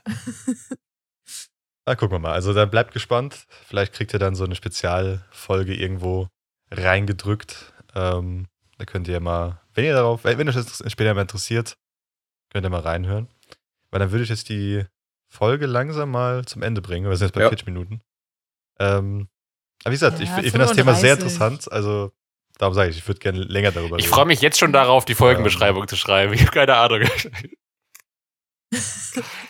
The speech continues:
Speaker 2: Du musst das, musst das ganze Ding erstmal hören, dann kannst du drüber reden.
Speaker 1: Also ich glaube, ich, fürs Cover mache ich Star Wars Anspielungen. Die sind relativ am ein-,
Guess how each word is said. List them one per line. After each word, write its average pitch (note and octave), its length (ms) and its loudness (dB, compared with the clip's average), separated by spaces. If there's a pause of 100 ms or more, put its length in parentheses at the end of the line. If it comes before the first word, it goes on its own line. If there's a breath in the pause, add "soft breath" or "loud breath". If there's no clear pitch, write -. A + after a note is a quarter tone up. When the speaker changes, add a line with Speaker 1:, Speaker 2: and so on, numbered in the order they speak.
(600 loud breath)
Speaker 2:
Du A2 60 2
musst A2 100 0
das, G#2+ 180 -2
musst A2+ 140 -2
das - 40 -12
ganze A2 200 0
Ding D3 140 0
erstmal G2 280 2
hören, F2+ 240 2
dann G#2 160 2
kannst A2 240 -4
du - 40 -18 (100)
drüber G#2+ 160 -2
reden. E2+ 260 -12 (220)
Speaker 1:
Also G3 160 -4
ich G#3+ 120 -2
glaube, G#3 520 4
ich, - 160 -8 (120)
fürs - 320 -6 (140)
Cover A3 380 6
mache G#3 220 0
ich - 300 -12
Star F#3+ 300 0
Wars G3 180 -2
Anspielungen. F3 640 -10
Die F3+ 100 -16
sind F#3 260 -16
relativ F#3+ 480 -6
am - 160 -16
ein-, F3 180 -12